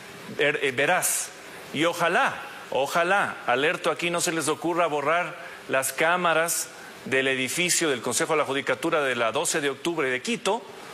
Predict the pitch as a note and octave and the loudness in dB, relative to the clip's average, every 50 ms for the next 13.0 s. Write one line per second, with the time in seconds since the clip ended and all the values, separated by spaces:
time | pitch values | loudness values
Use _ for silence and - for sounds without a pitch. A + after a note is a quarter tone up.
0 | - - - - - D#3 E3 D#3 - - D#3+ D#3 E3 F#3+ G#3+ A3+ G3+ - - - | -16 -16 -14 -6 -2 -2 -2 0 2 2 2 4 4 2 0 -2 -6 -8 -12 -16
1 | - - - E3 D#3+ D#3 D#3 D#3+ E3+ F#3+ F#3 - - G3+ F#3+ F3+ F#3 F#3 F#3+ F#3+ | -6 -4 0 2 2 2 2 2 0 0 0 0 2 2 2 2 2 2 2 2
2 | F#3+ G3 F3+ F3 F3 F#3 F3+ - - E3 - D#3+ D3 C3 C#3 C#3 C#3 C#3+ D3+ D#3+ | 2 0 2 2 0 0 0 -2 -2 0 2 2 2 2 0 0 0 0 -2 0
3 | D3+ - C#3+ C3 C#3+ D#3 D#3+ D#3 - - - - - - - D#3 D3 D3 D#3+ - | 0 0 0 2 2 0 0 -2 -6 -12 -16 -16 -12 -2 0 2 2 2 0 -2
4 | - - A3 B3+ A#3+ - - G#3+ G3 - - E3 E3+ F3 G3+ G3+ - D4 C#4+ B3 | 0 2 2 2 2 2 0 0 0 0 2 0 0 0 0 0 0 0 2 2
5 | - A#3+ A#3 A3 G#3+ - - - - - - - - E3 D#3 D#3+ D#3 C#3 F3+ F#3 | 2 2 0 0 -2 -6 -14 -16 -16 -16 -16 -8 -2 0 0 0 0 2 2 2
6 | F#3+ F#3 F#3 F#3 F3+ F3 E3 - - F3 D#3+ D3+ D#3+ F3 F#3+ G3 G3+ F#3+ - - | 2 2 2 0 -2 -2 -2 0 0 2 2 2 2 2 0 0 -2 -4 -8 -12
7 | - - - - - - C#3 C#3 - D#3 D#3 D#3+ D#3 D3+ D3 C#3+ C3 - D3 C#3+ | -16 -16 -16 -12 -2 -2 -2 0 2 0 0 2 2 2 2 2 2 2 0 2
8 | D3 E3 E3+ E3 E3 D#3 D#3 D#3+ D#3+ D#3 D3 C#3 - C3+ B2 - D#3 D#3 D3 D3 | 2 2 0 0 0 -2 -2 0 2 2 0 0 -2 -2 -2 0 0 0 0 0
9 | C3 C#3 B2+ C3 B2+ C#3 D3 D3 A#2 - - - - - - - B2+ B2+ B2+ C3 | 0 0 0 2 0 0 0 -2 -4 -10 -16 -16 -16 -14 -8 0 0 2 4 4
10 | C#3 C#3+ - - - C#3 C3+ - C#3 C3+ C3+ C#3 C#3+ C#3 - C#3 C3 C3 - - | 2 2 0 -2 -2 -2 0 0 2 2 2 0 0 0 0 0 0 0 -2 -4
11 | B2+ A2+ C#3 C3 B2 A#2+ A#2+ A#2 B2 A#2+ - D3 C#3+ C#3 B2+ - B2 B2 C3 D3+ | -2 0 2 2 2 2 0 0 0 -2 0 0 0 -2 -2 -2 -2 0 2 2
12 | D#3 D3+ D3+ D3+ D3 - - - - - - B2 A2+ - C#3 C#3 A#2+ G2+ E2+ | 2 2 0 -2 -4 -10 -14 -16 -14 -8 -4 -4 -2 0 0 -2 0 -2 -4